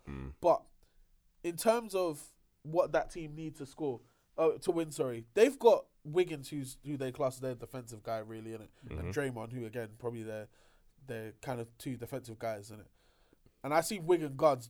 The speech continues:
Speaker 2: guard the best players in the league, and we saw what he did to Luka. I'm not saying he, he didn't, he didn't stop Luka,
Speaker 1: He
Speaker 2: he,
Speaker 1: made it
Speaker 2: he
Speaker 1: difficult.
Speaker 2: slowed it, he made
Speaker 1: Yeah,
Speaker 2: it
Speaker 1: he
Speaker 2: very
Speaker 1: made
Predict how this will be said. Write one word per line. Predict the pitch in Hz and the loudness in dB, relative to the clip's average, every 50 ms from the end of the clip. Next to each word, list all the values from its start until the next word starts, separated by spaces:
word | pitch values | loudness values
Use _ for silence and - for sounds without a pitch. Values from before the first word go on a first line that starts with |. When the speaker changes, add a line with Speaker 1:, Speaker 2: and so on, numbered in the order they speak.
| - - | -6 0
Speaker 2:
guard | 151 147 135 123 - | 2 2 2 2 -2
the | 127 | -4
best | 110 139 135 - - | -4 -4 -4 -4 -4
players | - 151 135 123 113 113 | -4 -2 -2 -4 -4 -6
in | 117 113 | -10 -10
the | 113 110 | -8 -6
league, | 123 131 123 113 104 107 | -6 -6 -6 -6 -8 -12
and | 104 107 104 107 123 - _ _ | -16 -16 -18 -20 -20 -20 _ _
we | - 147 165 185 | -14 -12 -8 0
saw | - 247 | 4 4
what | 220 185 156 | 4 6 4
he | 147 | 2
did | 147 151 139 - | -2 -4 -4 -4
to | 143 131 123 127 | -6 -6 -6 -8
Luka. | 123 131 139 131 - 120 | -8 -8 -8 -4 -4 -2
I'm | 131 160 | 0 0
not | 190 180 | 0 2
saying | - 185 165 | 2 0 0
he, | 151 143 131 - - - - _ | 0 -4 -4 -8 -12 -18 -16 _
he | - 190 | 0 2
didn't, | 214 208 - 131 135 135 _ - | 2 2 2 -2 -10 -18 _ -10
he | 147 160 | -4 -2
didn't | 175 180 165 - - | 0 0 0 -2 -6
stop | - - - 165 - - | -6 0 0 0 0 0
Luka, | 131 131 127 120 110 110 110 _ _ _ _ _ _ _ - 139 113 - - _ _ _ _ | -4 -8 -6 -6 -6 -6 -8 _ _ _ _ _ _ _ -2 -2 -2 -2 -4 _ _ _ _
Speaker 1:
He | - | -2
Speaker 2:
he, | 98 117 | 2 4
Speaker 1:
made | 143 135 101 | 4 4 4
it | 80 | 4
Speaker 2:
he | - 190 | 2 0
Speaker 1:
difficult. | 165 - - 160 | 0 0 8 12
Speaker 2:
slowed | 285 277 277 254 | 12 12 12 12
it, | - | 6
he | 208 214 | -4 -4
made | 208 269 302 269 | 0 2 4 6
Speaker 1:
Yeah, | - | 6
Speaker 2:
it | - | 8
Speaker 1:
he | - | 10
Speaker 2:
very | - 277 - | 10 10 10
Speaker 1:
made | - | 10